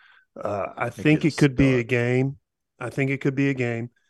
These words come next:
Speaker 1: But to me, nobody's messing with uconn. Uh, they have too many elite scorers. They're too athletic. They dominate the paint too well. Uh, they're the best team in the tournament right now. They're gonna steamroll 'em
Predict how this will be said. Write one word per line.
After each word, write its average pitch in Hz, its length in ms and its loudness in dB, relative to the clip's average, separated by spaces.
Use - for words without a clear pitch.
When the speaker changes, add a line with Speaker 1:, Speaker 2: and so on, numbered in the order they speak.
Speaker 1:
But 143 240 0
to 160 120 6
me, 151 260 8
nobody's 143 520 6
messing 120 340 -2
with 107 160 -8
uconn. 110 680 -6
Uh, 107 280 -4
they 117 140 -2
have 123 200 2
too 143 160 4
many 139 220 6
elite 113 280 -4
scorers. 110 440 0
They're 120 100 2
too 143 240 4
athletic. 110 500 0
They 113 120 -8
dominate 120 460 0
the 123 60 -6
paint 113 340 -6
too 120 180 -2
well. 104 360 2
Uh, 113 160 -4
they're 135 240 4
the 147 120 6
best 127 340 2
team 127 240 4
in 107 80 -2
the 101 80 -4
tournament 107 400 -6
right 87 200 -12
now. 92 120 -16
They're 123 120 -4
gonna 120 140 0
steamroll 117 640 6
'em 113 180 -8